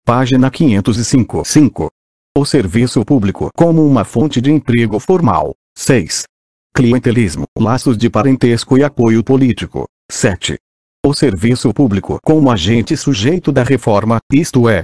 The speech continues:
as pessoas que fazem a reforma também podem ser as pessoas que precisam dela. Oito,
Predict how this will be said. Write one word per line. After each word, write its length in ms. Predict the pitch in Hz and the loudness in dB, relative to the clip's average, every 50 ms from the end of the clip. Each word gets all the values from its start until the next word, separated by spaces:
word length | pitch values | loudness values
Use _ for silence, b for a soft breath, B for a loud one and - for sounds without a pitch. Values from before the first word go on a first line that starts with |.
| - _ - | -4 _ -4
as 180 | 147 - - | -2 -2 -2
pessoas 460 | - 175 165 - - 139 139 135 - | -2 -2 0 2 2 0 0 0 -2
que 160 | - - 131 120 | -2 -2 -2 -2
fazem 460 | - - 123 120 117 110 131 123 120 | 0 0 0 0 0 0 0 0 0
a 60 | 113 | 0
reforma 540 | 110 131 123 - 120 104 98 101 113 117 110 - | 0 -2 -2 0 0 0 0 0 0 -2 0 0
também 400 | - 139 117 90 95 127 139 139 | 0 0 0 0 0 2 2 2
podem 400 | - - 117 113 113 120 143 139 | 2 0 0 2 2 0 0 -2
ser 220 | - - 147 165 | 0 0 0 0
as 180 | 165 147 - - | 0 -2 -2 -2
pessoas 440 | 147 127 - - 110 90 80 80 - | -2 -2 0 -2 -2 -2 -2 -4 -4
que 120 | - - | -4 -2
precisam 580 | - 139 135 123 - - 139 127 113 139 135 139 | 0 0 -2 -2 -2 -2 0 0 0 0 0 0
dela. 400 | 123 123 113 90 71 64 58 - - _ _ _ 135 | 0 0 0 -2 -2 -6 -8 -10 -14 _ _ _ 2
Oito, 360 | 131 104 82 - - 78 | 2 2 0 -2 -6 -8